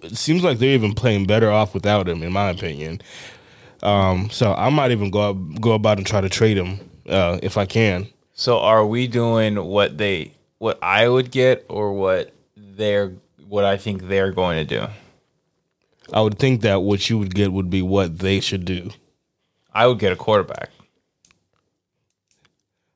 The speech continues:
Speaker 1: Really?
Speaker 2: I would get,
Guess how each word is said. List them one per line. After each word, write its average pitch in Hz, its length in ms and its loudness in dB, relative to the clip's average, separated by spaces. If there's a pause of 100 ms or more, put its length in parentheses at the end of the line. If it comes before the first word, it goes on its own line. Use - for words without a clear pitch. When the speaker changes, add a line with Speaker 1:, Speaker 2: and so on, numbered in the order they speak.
(1040)
Speaker 1:
Really? 120 300 2 (340)
Speaker 2:
I 98 120 -4
would 101 260 -8
get, 98 320 -10